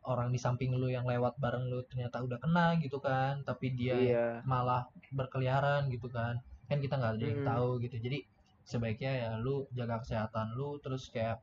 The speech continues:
Speaker 1: kalau nggak penting-penting banget lu di rumah aja. Paling itu sih pesan
Speaker 2: Oke.
Speaker 1: buat orang-orang yang
Speaker 2: Untuk corona,
Speaker 1: Nge-
Speaker 2: oke. Kalau pesan-pesan, kesan gua, pesan gua adalah gua pengen,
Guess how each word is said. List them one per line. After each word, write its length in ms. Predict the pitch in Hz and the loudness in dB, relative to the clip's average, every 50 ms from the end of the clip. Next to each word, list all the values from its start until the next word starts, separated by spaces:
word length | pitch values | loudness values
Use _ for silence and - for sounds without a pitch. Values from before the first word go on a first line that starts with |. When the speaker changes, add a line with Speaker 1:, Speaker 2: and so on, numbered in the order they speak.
| - - - | -12 -10 -4
Speaker 1:
kalau 280 | - 120 120 120 117 | -2 0 0 0 0
nggak 280 | 120 117 113 110 110 - - | 0 -2 -2 -4 -4 -6 -8
penting-penting 800 | - 120 123 - - - - 151 143 135 - 139 135 139 135 135 | -6 -6 -6 -8 -6 -2 -2 0 0 0 0 -2 -2 0 2 2
banget 400 | 135 127 117 117 120 127 135 143 - | 2 2 2 0 0 -2 -2 -2 -2
lu 160 | 135 135 131 | -2 -2 0
di 80 | 131 131 | 0 0
rumah 320 | 127 127 123 117 110 110 | 0 0 -2 -4 -4 -6
aja. 320 | - 113 117 127 120 117 113 113 117 117 107 - - _ - _ _ - - - - - _ _ _ - - _ _ - - _ _ _ _ _ _ - - - - - - - - - _ - - - _ _ | -8 -8 -6 -4 -4 -4 -4 -6 -8 -10 -10 -14 -18 _ -20 _ _ -20 -20 -20 -20 -20 _ _ _ -20 -20 _ _ -20 -20 _ _ _ _ _ _ -20 -20 -20 -20 -20 -20 -20 -20 -20 _ -20 -20 -20 _ _
Paling 240 | 139 143 156 160 - | 0 0 2 2 2
itu 80 | 180 | 0
sih 160 | 170 - 175 165 | -2 -2 -2 -4
pesan 300 | - 160 - - 131 127 | -4 -4 -2 0 0 2
Speaker 2:
Oke. 140 | 123 117 117 | 2 2 2
Speaker 1:
buat 480 | 120 120 117 117 117 117 117 117 113 113 - | 2 2 2 0 0 0 0 0 -2 -2 -2
orang-orang 420 | 120 113 113 113 117 117 113 117 | -2 -2 -2 -2 -4 -6 -6 -6
yang 260 | 113 113 113 117 113 113 113 - 214 - - - - - - - _ - _ _ _ _ | -8 -10 -10 -10 -12 -12 -14 -16 -16 -18 -20 -20 -20 -20 -20 -20 _ -20 _ _ _ _
Speaker 2:
Untuk 240 | - 139 143 147 - | -4 -2 -2 0 0
corona, 320 | 143 143 147 139 135 123 | 2 2 0 0 0 -2
Speaker 1:
Nge- 160 | 147 156 143 | 0 2 2
Speaker 2:
oke. 160 | 131 - 151 131 - | 2 0 0 -2 0
Kalau 320 | 135 135 127 131 135 131 123 | 2 4 4 4 2 0 -2
pesan-pesan, 880 | - - 131 - 135 127 127 131 127 123 139 131 - - 131 127 - | -4 -6 -6 -2 -2 0 0 -2 -2 -4 -4 -6 -4 -4 -6 -6 -4
kesan 400 | - 131 127 - 135 127 131 131 | -4 -6 -4 -2 -2 -2 -2 -2
gua, 320 | 120 113 107 107 120 151 170 160 | -4 -4 -4 -2 -2 -2 -2 -4
pesan 400 | - - - - 131 127 123 117 | -6 -6 -2 -2 -4 -2 -4 -4
gua 240 | 110 113 110 123 143 | -4 -2 -2 -2 -2
adalah 240 | 117 101 101 104 117 131 - - - - | -4 -6 -6 -8 -8 -10 -12 -18 -10 -8
gua 80 | 123 | -6
pengen, 320 | 117 - 113 110 110 107 | -6 -4 -6 -6 -6 -8